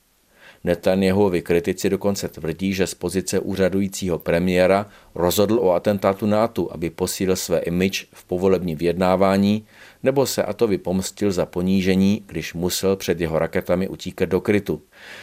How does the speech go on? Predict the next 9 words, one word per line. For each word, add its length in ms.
Jisté 360
je, 120
že 120
Benny 240
Gantz, 400
pověřený 560
sestavením 640
izraelské 580
vlády, 440